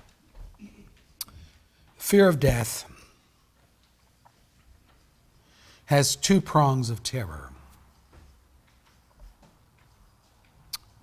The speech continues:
The first prong is this. It may win. It may win.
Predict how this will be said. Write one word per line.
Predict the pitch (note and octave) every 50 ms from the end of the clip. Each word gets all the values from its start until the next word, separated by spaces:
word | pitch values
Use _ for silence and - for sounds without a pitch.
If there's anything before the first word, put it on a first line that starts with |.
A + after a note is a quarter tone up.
| - - - - - - - - - - -
The | - C3+
first | - - G3 G#3 G#3+ G#3 - -
prong | - - B2 A2+ G#2 G#2 A2+ A2+
is | A2 G#2 G#2+
this. | C3 C#3+ A2 D#2 D2 - - - - - - _ - _ _ _ _ - _ _ _ - _ _ _ _ _ - D3 D3 - - - - _ _ _ _ _ _ _ _ _ _ _ _ _ _ _ _ _ _ _ _ _ _ _ _ _ _ _ _ _ _ _ _ _ _ _ _ _ _ _ _ _ _ _ _ _ _ _ -
It | B2 A2 G2
may | F#2+ F#2 F2+ F2+
win. | F2 F#2 G2 G2 F#2+ F2+ D#2 C#2 A#1 - _ _ _ _ _ _ _ _ _ _ _ _ _ _ _ _ _ _ _ _ _ _ _ _ _ _ _ _ _ _ _ _ _ _ _ _ _ _ _ _ -
It | B2+ A2+ G#2+
may | G2 F2+ E2+ D#2+
win. | D#2 E2+ F#2 G#2 G2+